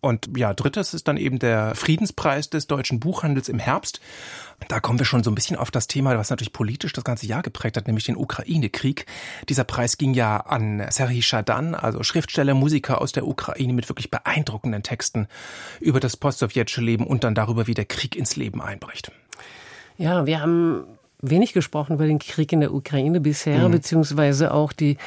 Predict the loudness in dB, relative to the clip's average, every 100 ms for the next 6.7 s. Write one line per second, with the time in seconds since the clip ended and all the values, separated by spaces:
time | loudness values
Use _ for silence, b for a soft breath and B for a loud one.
0 | B B B B B 2 2 4 0 2
1 | 2 2 4 4 6 6 6 6 4 2
2 | 2 0 2 0 2 0 2 0 0 0
3 | -2 -2 -2 0 4 4 4 2 4 4
4 | 4 4 6 4 0 -4 -2 0 2 2
5 | 2 2 -2 0 -4 -2 -2 -2 0 -2
6 | 0 0 0 2 4 4